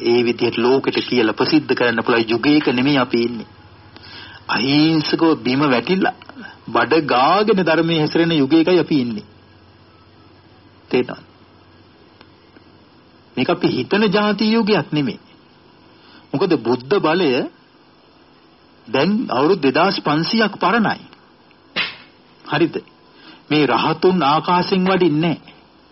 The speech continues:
මාර්ගඵලලාභින් පොකුරු පිටින් බිහි වෙන්නේ නැහැ. තේරෙනවද? හැම තැනම තියෙන බොරුව, වංචාව, කෙටවීම, එකට එක කිරීම,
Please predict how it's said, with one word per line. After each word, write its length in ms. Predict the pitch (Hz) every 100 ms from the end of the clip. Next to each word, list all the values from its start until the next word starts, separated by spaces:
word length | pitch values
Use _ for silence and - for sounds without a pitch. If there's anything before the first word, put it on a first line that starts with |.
| _ - _ _ _ _ _ - - - _ - - - -
මාර්ගඵලලාභින් 1000 | 120 127 147 156 156 160 160 165 175 202
පොකුරු 380 | - 156 185 196
පිටින් 340 | 202 196 190
බිහි 200 | 175 175
වෙන්නේ 260 | 196 175 135 165
නැහැ. 260 | 139 - - _ _ _ _ - - _ _ _ _ _ _
තේරෙනවද? 440 | 139 147 101 - - - _ - - - -
හැම 240 | 117 147 190
තැනම 340 | 165 160 175 190
තියෙන 320 | - 233 226
බොරුව, 400 | 113 135 151 127 98 - - _ _ _ _
වංචාව, 600 | 131 151 175 - 95 87 90 - _ -
කෙටවීම, 680 | 175 156 190 147 104 98 95 - _ - -
එකට 260 | 139 185
එක 140 | 180 175
කිරීම, 460 | 165 156 160 107